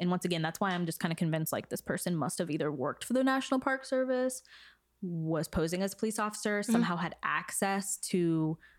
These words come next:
Speaker 1: a badge or a uniform that made them look official and made you want
Speaker 2: Mm.
Speaker 1: to trust them, that made you roll your window down, get out of your car, whatever. Um, I mean, because I, i-,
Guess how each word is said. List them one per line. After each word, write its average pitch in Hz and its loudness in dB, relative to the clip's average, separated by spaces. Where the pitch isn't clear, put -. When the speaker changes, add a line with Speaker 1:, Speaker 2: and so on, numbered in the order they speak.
Speaker 1:
a 170 -2
badge 165 0
or 160 2
a 156 0
uniform 175 0
that 156 -2
made 151 0
them 147 -2
look 147 -4
official 160 -4
and 160 -2
made 143 0
you 226 8
want 208 8
Speaker 2:
Mm. 220 0
Speaker 1:
to - 2
trust - -2
them, 294 4
that - 0
made 165 0
you 165 0
roll 160 2
your 160 2
window 226 4
down, 143 -2
get 143 0
out 147 2
of 156 -2
your 170 2
car, 160 2
whatever. 160 0
Um, 151 2
I - -2
mean, 160 -2
because 185 0
I, - -4
i-, 139 0